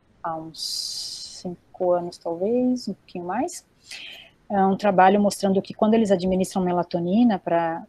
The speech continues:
pra essas mães na noite de folga, é, quase que conseguiram reverter essa restrição de crescimento. Muito importante, mas conseguiram,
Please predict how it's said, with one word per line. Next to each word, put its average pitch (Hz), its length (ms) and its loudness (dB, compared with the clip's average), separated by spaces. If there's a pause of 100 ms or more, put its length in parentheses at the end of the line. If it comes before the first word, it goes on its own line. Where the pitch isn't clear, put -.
pra 165 160 4
essas 160 340 -2
mães 190 320 0
na 175 140 0
noite 175 340 -2
de 156 140 -8
folga, 175 840 6 (880)
é, 165 360 0
quase 285 360 8
que - 120 -6
conseguiram 233 420 4
reverter 202 460 2
essa 175 180 -4
restrição 175 340 -10
de 160 120 -10
crescimento. - 640 -12 (220)
Muito 170 280 -8
importante, - 520 -10
mas 170 140 -4
conseguiram, 196 500 4